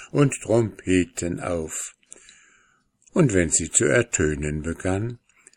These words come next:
wurde es ganz still auf der Erde. Der Wind hörte auf zu rauschen, und die Wasser im Meer und in den Flüssen standen still.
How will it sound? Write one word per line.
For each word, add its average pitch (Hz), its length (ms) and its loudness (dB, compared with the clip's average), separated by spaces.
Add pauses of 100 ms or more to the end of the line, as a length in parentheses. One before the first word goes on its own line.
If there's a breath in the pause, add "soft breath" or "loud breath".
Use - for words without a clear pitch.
(280 soft breath)
wurde 82 320 -6
es - 380 -6
ganz 107 420 -4
still - 760 -2
auf - 260 -8
der 92 180 -2
Erde. 87 460 -8 (1200)
Der 71 260 -6
Wind 98 420 0
hörte 95 440 2
auf 101 260 -2
zu 98 200 0
rauschen, 92 680 -2 (220 loud breath)
und 110 300 0
die 120 180 6
Wasser 95 320 4
im 87 260 -2
Meer 98 400 2 (140 loud breath)
und 113 200 0
in 110 120 2
den 120 180 6
Flüssen 92 580 2
standen 98 580 -6
still. 71 540 -6